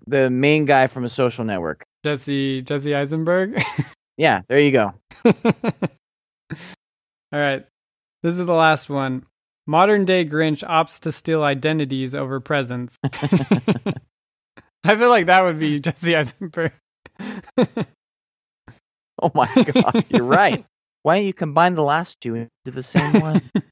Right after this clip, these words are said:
Speaker 2: Yeah.
Speaker 1: Those are good.
Speaker 2: Yeah.
Speaker 1: That was good.
Speaker 2: So those are ideas after, uh, watching hundreds of videos, so.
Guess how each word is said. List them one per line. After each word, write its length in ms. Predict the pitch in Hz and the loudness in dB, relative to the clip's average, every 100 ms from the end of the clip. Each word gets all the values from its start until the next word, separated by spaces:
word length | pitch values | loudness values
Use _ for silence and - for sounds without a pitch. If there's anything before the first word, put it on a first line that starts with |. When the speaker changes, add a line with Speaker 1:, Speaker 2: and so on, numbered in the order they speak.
| _ _ - | _ _ -14
Speaker 2:
Yeah. 300 | 135 127 123 120 | -10 -10 -10 -8
Speaker 1:
Those 160 | 151 | -4
are 20 | |
good. 260 | 156 160 95 - - | 2 2 2 -8 -10
Speaker 2:
Yeah. 220 | 170 151 113 - | -6 -6 -8 -6
Speaker 1:
That 40 | |
was 120 | - - | -4 2
good. 180 | 170 | 2
Speaker 2:
So 60 | 151 | 2
those 160 | 170 170 | -2 -2
are 100 | 160 | 0
ideas 420 | 151 143 143 127 | -2 -4 -6 -6
after, 440 | 131 123 131 131 | -10 -8 -10 -8
uh, 260 | 127 127 123 _ | -8 -10 -12 _
watching 480 | 143 135 127 131 123 - - | -10 -10 -10 -14 -14 -14 -8
hundreds 340 | 147 135 127 | -6 -6 -8
of 120 | 131 | -10
videos, 440 | 131 131 127 127 - 151 | -8 -8 -8 -10 -14 -14
so. 160 | 143 | -14